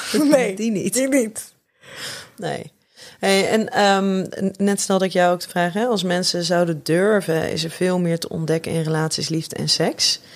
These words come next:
Speaker 2: dan dat ze zich nu realiseren. Ehm, ben, ben jij daar zelf, eh, bewust mee bezig?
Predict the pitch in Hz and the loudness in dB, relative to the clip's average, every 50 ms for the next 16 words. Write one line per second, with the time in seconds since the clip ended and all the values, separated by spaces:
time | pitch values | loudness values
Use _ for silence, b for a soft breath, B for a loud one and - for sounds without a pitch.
0 | B B B B B 170 180 180 180 175 - - - 180 180 185 180 180 180 165 | B B B B B -2 0 0 0 0 0 0 0 0 0 0 0 0 0 0
1 | 170 170 170 170 170 165 160 - 165 170 170 175 185 233 330 - - B B B | 0 2 2 0 0 -2 -2 0 0 2 2 0 -2 -4 -6 -8 -16 B B B
2 | B B B B B B B B - - 180 180 175 175 175 175 170 - - - | B B B B B B B B -2 2 2 4 4 4 4 2 0 -4 -8 -6
3 | 170 165 190 190 - 208 185 196 202 208 202 202 196 202 196 202 196 196 202 202 | -2 -2 -2 -2 0 0 2 2 4 4 4 4 4 4 4 4 4 4 4 4
4 | 208 214 208 - - - - - - - - 139 185 175 190 190 185 208 202 - | 4 4 2 0 -4 -8 -6 -4 -2 -2 -2 -2 -2 -2 -2 2 2 2 2 2
5 | - 196 190 190 185 185 185 190 208 208 - 339 359 - - - - | 2 2 2 2 4 2 2 2 2 0 -2 -6 -8 -8 -12 -16 -18